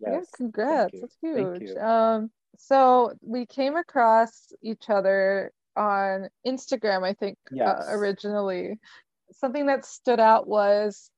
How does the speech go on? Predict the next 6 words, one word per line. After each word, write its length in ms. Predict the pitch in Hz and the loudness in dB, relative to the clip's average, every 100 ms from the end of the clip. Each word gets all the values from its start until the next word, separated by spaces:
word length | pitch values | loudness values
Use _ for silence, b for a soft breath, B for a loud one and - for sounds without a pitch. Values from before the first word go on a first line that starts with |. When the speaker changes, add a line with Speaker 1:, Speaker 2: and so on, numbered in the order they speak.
| _ 202 | _ -6
Speaker 1:
Brittany. 560 | 240 269 233 214 190 185 | 2 2 0 -6 -8 -6
Can 220 | - 214 | -2 0
you 100 | 262 | 0
tell 280 | - 233 208 | 4 6 6
everyone, 440 | 233 254 247 277 | 6 6 8 8
Speaker 2:
<laughs> 640 | 285 247 330 262 427 523 | 6 4 6 6 6 4